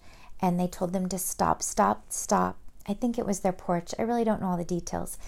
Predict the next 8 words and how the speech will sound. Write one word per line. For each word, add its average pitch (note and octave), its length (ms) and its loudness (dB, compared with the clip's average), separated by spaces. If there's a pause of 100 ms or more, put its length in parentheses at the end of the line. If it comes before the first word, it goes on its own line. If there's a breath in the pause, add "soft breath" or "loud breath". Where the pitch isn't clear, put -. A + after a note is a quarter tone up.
(160 loud breath)
but G3 120 0
they A#3 100 8
vandalized A3 720 4 (520)
a - 80 -2 (400)
part F#3 260 0
of F3 120 -2
their E3+ 120 -2
home. E3+ 460 -4